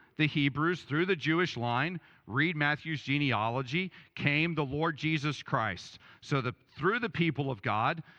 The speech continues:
comes the Messiah. And that's what it means when it says, the, the, uh, "And the dragon stood before the woman who was about to give birth." Christ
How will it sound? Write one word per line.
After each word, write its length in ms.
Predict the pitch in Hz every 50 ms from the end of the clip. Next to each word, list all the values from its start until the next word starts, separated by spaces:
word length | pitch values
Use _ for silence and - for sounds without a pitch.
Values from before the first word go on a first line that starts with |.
| - _ _
comes 460 | - - - 196 208 196 185 175 135
the 100 | - 170
Messiah. 640 | 170 170 165 - - 185 175 170 160 143 120 98 78 78 - _ _ _ - - -
And 140 | - 110 123
that's 200 | 143 160 160 -
what 140 | 170 175 160
it 80 | 143
means 300 | 110 127 131 143 139 127
when 100 | 127 131
it 100 | 131 120
says, 300 | - - 131 127 123 107
the, 140 | - 127 123 - - 123
the, 160 | 110 120 117 113 117 127 - _ -
uh, 240 | 101 107 104 104 95 - -
"And 140 | 131 127
the 60 | 127 127
dragon 420 | 113 139 143 143 156 165 156 151
stood 300 | - - - 156 147 123
before 360 | 135 131 - - 139 147 151
the 100 | 131 131
woman 360 | 117 117 147 170 165 147 135
who 160 | 120 120 131 127
was 160 | 131 123 131
about 300 | 127 104 113 110 127 -
to 80 | -
give 240 | 127 123 147 127 110
birth." 320 | - 165 139 - - - -
Christ 480 | - 127 120 127 135 135 - - -